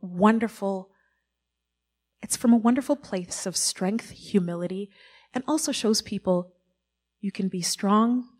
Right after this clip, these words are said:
but also show you don't have all the answers. I'm gonna share a little story with you about a project called Her Story in Black.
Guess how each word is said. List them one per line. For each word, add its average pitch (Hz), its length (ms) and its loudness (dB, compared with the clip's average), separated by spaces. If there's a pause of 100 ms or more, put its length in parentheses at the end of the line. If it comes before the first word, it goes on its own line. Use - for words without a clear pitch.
(400)
but 214 100 -2
also 226 240 2
show 196 200 -4
you 185 120 -6
don't 180 140 -6
have 170 280 -10
all 175 180 -6
the - 180 -10
answers. 165 580 -12 (1600)
I'm 208 60 2
gonna 226 120 10
share 233 240 6
a 233 60 6
little 220 160 2
story 190 360 6
with 180 240 0
you 180 140 4
about 175 460 -2
a - 40 -20
project 202 560 2
called 180 280 -4
Her 208 240 0
Story 180 500 0
in 170 160 -8
Black. 165 460 -12